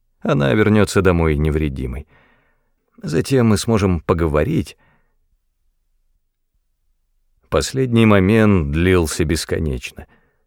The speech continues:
Затем я увидел, как её нога продвинулась вперёд и вышла за пределы образа. Вскоре она переступила границу второй ногой.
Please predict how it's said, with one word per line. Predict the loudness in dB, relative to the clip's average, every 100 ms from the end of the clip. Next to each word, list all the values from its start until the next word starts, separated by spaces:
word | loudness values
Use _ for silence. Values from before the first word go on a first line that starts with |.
| _ _ _ _ _ _ _
Затем | -6 -6 -4
я | 0 0
увидел, | 0 0 2 2
как | 0 -2
её | 0 2
нога | 2 4 2
продвинулась | 2 0 0 2 0 -4
вперёд | -10 -6 -4 -2 -2 -4 -12 _ _ _ _ _ _ _ _ _ _
и | -4
вышла | -2 -2 -4 -2 2 4
за | 2 2 4 4 2 2
пределы | 2 4 4 4 2 -2 -4
образа. | -6 -4 -8 -12 -18 _ _ _ _ _ _ _ _ _ _ _ _ _
Вскоре | -12 -12 -4 0 4 6 6
она | 4 4
переступила | 4 2 2 0 4 4
границу | 4 4 4 2 2 0
второй | 0 0 0 2 0
ногой. | -4 -8 -12